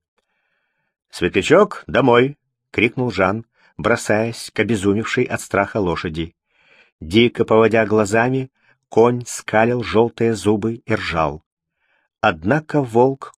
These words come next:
услышав голос хозяина, тотчас повиновался приказу,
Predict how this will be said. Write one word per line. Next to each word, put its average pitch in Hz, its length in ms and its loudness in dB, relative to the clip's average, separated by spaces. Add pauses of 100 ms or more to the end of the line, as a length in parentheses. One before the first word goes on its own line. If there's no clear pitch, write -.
услышав 107 500 -2
голос 104 300 2
хозяина, 104 600 -2 (420)
тотчас - 640 -2
повиновался 107 680 0
приказу, 90 560 -4